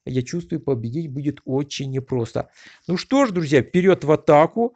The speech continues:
Давайте-ка я добавлю еще звука, чтобы это было интересно, но выглядит жутко. И да, в начале боя пусть и Раф из мультика оскорбляет и привлекает внимание к себе.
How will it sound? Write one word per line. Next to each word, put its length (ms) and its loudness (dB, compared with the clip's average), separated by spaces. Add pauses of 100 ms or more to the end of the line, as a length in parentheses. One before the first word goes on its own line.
(280)
Давайте-ка 540 2
я 140 4
добавлю 440 4
еще 340 -2
звука, 440 -2
чтобы 340 0
это 240 2
было 300 2
интересно, 680 -2 (280)
но 120 0
выглядит 500 0
жутко. 540 -2 (1600)
И 160 4
да, 260 6
в 80 -2
начале 340 4
боя 360 2
пусть 460 -4
и 40 4
Раф 560 4
из 200 -6
мультика 480 -2
оскорбляет 1080 0
и 120 -6
привлекает 800 -2
внимание 520 -2
к 60 -18
себе. 520 0